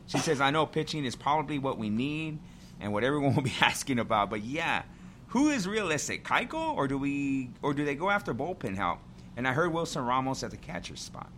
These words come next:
Um, I mean, realistically, I mean, the Angels can, can get a Keuchel. Um, it just depends. Yeah, I mean, Keuchel and, and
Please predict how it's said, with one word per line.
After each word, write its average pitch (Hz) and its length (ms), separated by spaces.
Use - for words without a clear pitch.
Um, 139 400
I 143 80
mean, 165 180
realistically, 240 640
I 165 40
mean, 160 180
the 156 60
Angels 240 260
can, 180 260
can 196 260
get 151 180
a 95 60
Keuchel. 90 580
Um, 101 340
it 123 100
just 175 200
depends. 185 520
Yeah, 202 260
I 123 80
mean, 120 640
Keuchel 185 480
and, 156 120
and 139 300